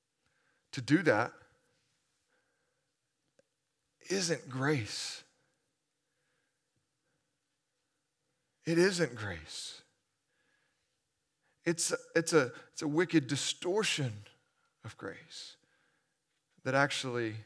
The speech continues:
leads to its own incredibly harmful way of approaching the world, right?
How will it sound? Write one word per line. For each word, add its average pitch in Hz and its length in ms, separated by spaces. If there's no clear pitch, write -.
leads 131 340
to 127 140
its - 140
own 127 400
incredibly 113 1000
harmful 123 720
way 120 200
of 113 140
approaching 113 400
the 113 80
world, 120 240
right? 127 160